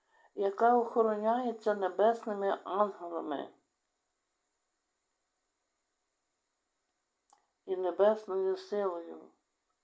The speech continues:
Достаток влаштуй мені, ваше ім'я. Амінь, амінь, амінь.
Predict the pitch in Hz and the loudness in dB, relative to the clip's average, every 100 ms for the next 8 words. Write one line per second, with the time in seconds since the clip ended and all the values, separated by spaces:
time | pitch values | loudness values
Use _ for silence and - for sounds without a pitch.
0 | _ - - _ _ _ 175 196 196 - | _ -20 -20 _ _ _ 0 2 2 2
1 | 220 233 240 - - 196 190 190 - 202 | -2 -2 -4 -6 -4 0 0 -2 -8 -4
2 | 185 185 - _ _ _ _ _ _ _ | -2 -4 -12 _ _ _ _ _ _ _
3 | 175 185 190 175 147 - _ _ _ _ | -6 -2 0 -2 -4 -10 _ _ _ _
4 | _ _ _ _ - 165 202 208 - 196 | _ _ _ _ -12 2 2 2 0 0
5 | 190 185 180 165 - _ _ _ _ _ | 0 2 2 2 -4 _ _ _ _ _
6 | _ _ _ _ _ _ _ _ _ _ | _ _ _ _ _ _ _ _ _ _
7 | _ _ _ _ _ 180 196 190 214 226 | _ _ _ _ _ -6 -2 0 0 -6
8 | - _ - 170 170 185 190 190 _ - | -14 _ -8 -8 -6 -6 -6 -8 _ -16
9 | 160 170 160 - | -12 -10 -8 -10